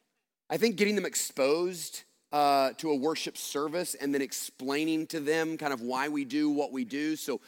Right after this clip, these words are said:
what are we doing when we're singing? Well, we're singing because we're receiving truth and we're responding to it with our voices and singing. So I think those type of things, I think bringing worship into the home is probably the best way. So just, and, and, and noticing when worship is taking place, because I think the natural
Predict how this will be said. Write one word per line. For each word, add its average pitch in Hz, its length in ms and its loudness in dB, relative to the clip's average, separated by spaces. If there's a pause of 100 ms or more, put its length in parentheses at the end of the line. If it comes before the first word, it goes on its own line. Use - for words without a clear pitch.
(100)
what 151 160 0
are 190 60 2
we 202 100 0
doing 165 320 -2
when 139 140 -2
we're 127 80 -6
singing? 107 560 -6
Well, 123 220 -6 (180)
we're 127 120 -6
singing 160 520 -2
because 123 240 -4
we're 123 100 -4
receiving 127 640 -4
truth 120 440 -10
and 123 160 -4
we're 127 160 -6
responding 147 680 -8
to 104 120 -10
it 98 100 -10
with 117 120 -14
our 120 120 -10
voices 117 500 -12
and 104 100 -12
singing. 143 320 -6
So 127 180 -6 (260)
I - 60 -2
think 180 200 -2
those 165 180 2
type 180 120 2
of 175 60 -2
things, 170 180 -4
I 156 60 2
think 165 220 -2
bringing 147 320 0
worship 151 240 -2
into 120 120 -4
the 113 120 -6
home 143 280 -4
is 147 80 -6
probably 151 260 -6
the 104 100 -8
best 87 320 -14
way. 165 280 -8 (320)
So 123 460 2
just, 131 380 -8 (220)
and, 156 280 2
and, 156 380 0
and 160 200 -4
noticing 165 560 4
when 147 200 2
worship 156 280 0
is 185 60 -6
taking 139 300 -4
place, 202 240 0
because 180 240 -2
I 190 80 2
think 233 240 -6
the 160 80 0
natural 185 720 0